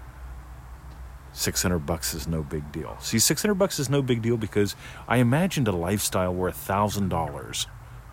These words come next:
feels like ten dollars used to, to me. Try that on. See, I want you to notice something.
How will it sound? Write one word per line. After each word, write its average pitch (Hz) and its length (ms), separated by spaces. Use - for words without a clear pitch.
feels 110 340
like 90 300
ten 71 380
dollars 71 720
used 82 320
to, 50 320
to - 140
me. 67 240
Try 143 160
that 160 120
on. 143 220
See, - 160
I 127 40
want 196 160
you 214 60
to 196 80
notice 165 260
something. 78 380